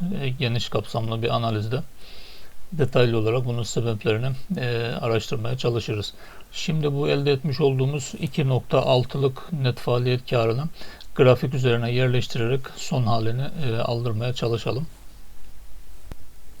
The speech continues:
Bu eski tablomuz. Bunun üzerine şimdi yeni gelen verileri, e, yükleyerek yeni verilere göre bir de yorumlama yapalım.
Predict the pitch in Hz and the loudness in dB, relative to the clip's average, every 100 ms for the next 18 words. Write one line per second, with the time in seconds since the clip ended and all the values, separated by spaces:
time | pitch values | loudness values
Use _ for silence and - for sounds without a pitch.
0 | - - - - - - - - - - | -12 -10 -10 -6 -8 -8 -10 -8 -6 -6
1 | - - - 196 156 170 175 143 - 143 | -6 -4 -2 0 0 0 0 0 2 4
2 | 139 131 117 123 175 - - - - - | 6 8 6 4 2 2 0 2 0 2
3 | - - - - - - - - 165 143 | 0 2 -2 -2 -4 -4 -8 -2 0 2
4 | 147 127 127 127 143 131 131 131 139 131 | 2 4 4 4 2 0 2 2 4 4
5 | 135 131 127 123 120 127 127 123 123 127 | 4 6 6 6 4 6 6 6 4 2
6 | 202 139 120 120 127 127 139 113 - - | 0 2 2 2 0 4 6 6 6 0
7 | - - - - - - - - 185 139 | -6 -8 -8 -6 -6 -6 -8 -2 4 6
8 | 135 127 123 117 117 117 127 147 127 139 | 6 6 6 6 6 6 4 4 2 0
9 | 135 127 120 123 123 117 - 123 | 4 4 4 2 2 2 2 2